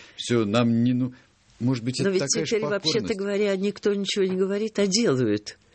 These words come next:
Speaker 1: Ну да, или дело-, <laughs> вот, делает,
Speaker 2: Вот,
Speaker 1: делает.
Speaker 2: так что, может быть, это неплохо,
Speaker 1: Да.
Speaker 2: но, например, м, когда начиналась перестройка, мне казалось, что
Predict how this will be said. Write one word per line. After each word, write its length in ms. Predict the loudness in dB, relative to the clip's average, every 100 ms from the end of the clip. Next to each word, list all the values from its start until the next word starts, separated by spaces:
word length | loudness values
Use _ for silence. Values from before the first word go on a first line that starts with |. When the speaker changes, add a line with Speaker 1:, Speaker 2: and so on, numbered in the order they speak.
| -4
Speaker 1:
Ну 220 | 0 2 2
да, 280 | 0 0
или 220 | 0 -2 -2
дело-, 460 | -2 2 2 2 -2
<laughs> 40 |
вот, 420 | -2 2 2 0 -2
делает, 640 | 0 2 2 2 0 0
Speaker 2:
Вот, 140 | 0
Speaker 1:
делает. 140 | 2 0
Speaker 2:
так 120 | -2
что, 220 | -2 -2
может 280 | 0 -2 -2
быть, 200 | -4 -2
это 400 | -2 0 2 0 -2 -12 0
неплохо, 560 | 0 2 2 2 0
Speaker 1:
Да. 60 | -2
Speaker 2:
но, 100 | 0
например, 680 | 0 -2 -2 0 2 0 -2
м, 680 | -4 -4 -2 -2 -2 -2 -2
когда 320 | 0 0 2 0
начиналась 600 | 0 0 2 4 2 2
перестройка, 640 | -2 -2 0 0 -2 -2 -2
мне 220 | 0 0
казалось, 540 | 0 0 2 2 0 -2
что 260 | -2 -4